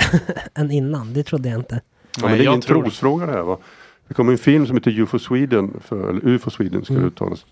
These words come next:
Speaker 2: till och med, eh, för, eh, något år sedan drygt. Det är snart två år sedan nu. Och där har de som devis då, eh, att tro är en sak, att veta är någonting helt annat.
Speaker 1: Mm.
Speaker 2: Och det är jag som har sagt det en
Speaker 1: Mm.
Speaker 2: gång i tiden.
Speaker 1: Ja.
Speaker 2: Och, eh,
Speaker 3: <laughs> Mm. Snyggt.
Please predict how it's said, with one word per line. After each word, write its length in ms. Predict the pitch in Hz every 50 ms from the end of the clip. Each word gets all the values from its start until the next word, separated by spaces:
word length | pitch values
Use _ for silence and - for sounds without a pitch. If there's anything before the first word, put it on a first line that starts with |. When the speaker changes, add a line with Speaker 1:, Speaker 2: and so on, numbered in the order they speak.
| _
Speaker 2:
till 100 | - -
och 60 | - -
med, 120 | - - - _ _ _ _ _ _ _ _ _ -
eh, 520 | - 92 87 87 87 87 90 95 95 90
för, 560 | 87 - - 95 90 87 92 95 92 92 90 92
eh, 60 | 90
något 200 | 92 92 - -
år 120 | 98 92 90
sedan 140 | - 98 92
drygt. 360 | 90 92 - _ _ - - - _ _
Det 80 | - -
är 60 | 92
snart 240 | - - - - -
två 60 | - 110
år 100 | 107 -
sedan 160 | - - - 95
nu. 100 | 90 80 _ _ _ _ _ _ - _ _ _ - - _ _ _ _ _ -
Och 180 | 104 90 - -
där 340 | 107 104 110 113 113 113 110 101
har 220 | 87 113 101 95
de 120 | 95 90
som 180 | - 104 95 90
devis 440 | 104 101 90 110 131 139 113 - - -
då, 240 | - 90 - - - 123 143 - _ _ -
eh, 60 | 101 92 87 87 98 101 - - 98
att 280 | 92 - - - _ -
tro 260 | - 113 110 107 107
är 60 | 104
en 120 | 107 104 101
sak, 360 | - - - - - - -
att 160 | 87 - -
veta 280 | 104 90 82 - - -
är 40 | 90
någonting 300 | 92 87 87 - - -
helt 240 | 101 - - -
annat. 240 | 101 95 101 - 101 - _ -
Speaker 1:
Mm. 140 | - 135 120
Speaker 2:
Och 60 | 113
det 60 | 110
är 40 | 110
jag 140 | 104 98 98
som 100 | - -
har 40 | 107
sagt 240 | - - - _ _ -
det 60 | - - _ -
en 80 | 131 127
Speaker 1:
Mm. 100 | - 90
Speaker 2:
gång 80 | 92 -
i 20 | - -
tiden. 180 | - 95 98 107 -
Speaker 1:
Ja. 140 | 156 160 180
Speaker 2:
Och, 260 | - - - - 104 98 92 190
eh, 80 | 170 -
Speaker 3:
<laughs> 80 | 180 151 156 127 110 - - -
Mm. 240 | 190 82 156 147 143
Snyggt. 480 | - - 123 113 101 - - - -